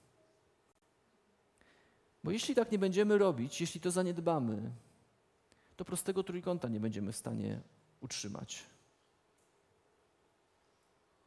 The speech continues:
To nawet w linii prostej trudno nam będzie chodzić.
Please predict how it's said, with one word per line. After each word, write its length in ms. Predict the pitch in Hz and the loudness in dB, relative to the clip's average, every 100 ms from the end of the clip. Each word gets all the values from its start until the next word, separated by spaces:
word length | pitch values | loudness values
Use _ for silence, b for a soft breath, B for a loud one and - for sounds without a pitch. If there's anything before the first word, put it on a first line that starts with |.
| _ b b b b | _ b b b b
To 80 | 156 | -2
nawet 240 | 165 165 | 0 0
w 60 | 160 | 0
linii 260 | 170 160 | 0 0
prostej 400 | 156 160 156 135 | 2 0 0 -2
trudno 280 | 123 135 131 | -4 -4 0
nam 180 | 123 120 | 2 2
będzie 480 | 117 107 110 113 123 - _ _ _ _ | 2 0 -2 -4 -6 -12 _ _ _ _
chodzić. 540 | - 110 110 - - | -12 -10 -12 -14 -14